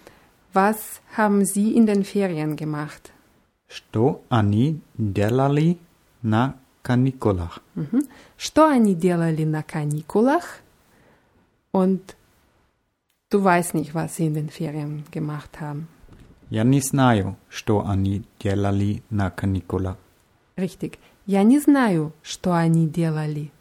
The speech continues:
Speaker 1: на каникулах. Wie nehmen wir mal Fernseher schauen? Fernseher schauen hieß?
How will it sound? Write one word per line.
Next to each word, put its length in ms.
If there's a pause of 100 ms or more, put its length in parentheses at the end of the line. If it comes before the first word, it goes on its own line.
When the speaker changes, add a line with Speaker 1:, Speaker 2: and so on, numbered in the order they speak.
Speaker 1:
на 100
каникулах. 880 (1500)
Wie 100
nehmen 280
wir 80
mal 380
Fernseher 540
schauen? 460
Fernseher 440
schauen 420
hieß? 340